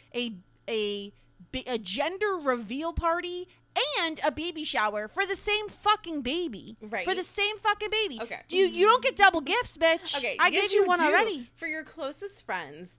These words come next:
Speaker 2: this is what you do. When you find
Speaker 1: Oh
Speaker 2: out
Speaker 1: my
Speaker 2: your friend is
Speaker 1: God.
Speaker 2: having a baby, you get them a gift. And then the first time you see them, you give them the gift. When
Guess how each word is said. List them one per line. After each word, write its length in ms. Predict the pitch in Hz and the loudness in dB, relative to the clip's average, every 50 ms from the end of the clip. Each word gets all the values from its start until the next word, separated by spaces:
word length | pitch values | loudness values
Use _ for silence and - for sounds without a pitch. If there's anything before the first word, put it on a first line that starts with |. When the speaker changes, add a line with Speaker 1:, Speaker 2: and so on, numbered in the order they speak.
| _ _ _ | _ _ _
Speaker 2:
this 220 | - 233 233 240 | -4 -4 -4 -4
is 120 | 262 254 247 | -8 -6 -4
what 220 | 240 226 226 - | -4 -4 -4 -6
you 80 | 240 220 | -10 -10
do. 140 | 180 185 - - 185 | -10 -10 -12 -12 -12
When 120 | 185 202 202 | -14 -12 -10
you 140 | 208 208 | -10 -12
find 320 | - _ 220 220 240 285 330 | -8 _ -6 -4 -4 -4 -6
Speaker 1:
Oh 40 | 320 | -6
Speaker 2:
out 60 | 330 | -6
Speaker 1:
my 40 | 320 | -8
Speaker 2:
your 100 | 349 - | -10 -8
friend 200 | - 269 262 269 | -8 -8 -8 -8
is 60 | 277 254 | -10 -8
Speaker 1:
God. 80 | 269 | -8
Speaker 2:
having 220 | 226 214 233 247 311 | -8 -6 -6 -10 -10
a 40 | |
baby, 480 | 269 240 190 170 156 - - 185 208 - _ _ _ _ | -10 -10 -10 -10 -12 -14 -14 -16 -16 -18 _ _ _ _
you 140 | 226 240 | -14 -10
get 220 | 196 220 202 185 - | -6 -4 -6 -6 -6
them 100 | 202 220 | -8 -8
a 40 | 220 | -8
gift. 360 | 202 190 156 - 165 - - | -6 -8 -10 -10 -10 -12 -12
And 100 | 190 196 | -12 -12
then 140 | 196 190 185 | -12 -14 -16
the 40 | 175 | -12
first 200 | - 190 196 - | -12 -12 -10 -10
time 140 | 233 208 208 | -12 -12 -12
you 60 | 226 | -12
see 180 | - - 269 254 | -12 -10 -10 -10
them, 380 | - 170 151 147 156 185 247 254 _ _ _ _ | -10 -10 -10 -10 -12 -12 -16 -18 _ _ _ _
you 80 | 208 196 | -16 -10
give 180 | 175 202 - | -8 -8 -8
them 220 | - 180 196 190 196 | -8 -12 -12 -12 -12
the 60 | 202 | -8
gift. 340 | - 254 - 254 - _ _ _ _ _ _ _ | -6 -6 -6 -6 -10 _ _ _ _ _ _ _
When 600 | 196 190 233 226 226 220 220 220 220 220 220 | -10 -6 -4 -2 -2 -2 -2 -4 -4 -6 -8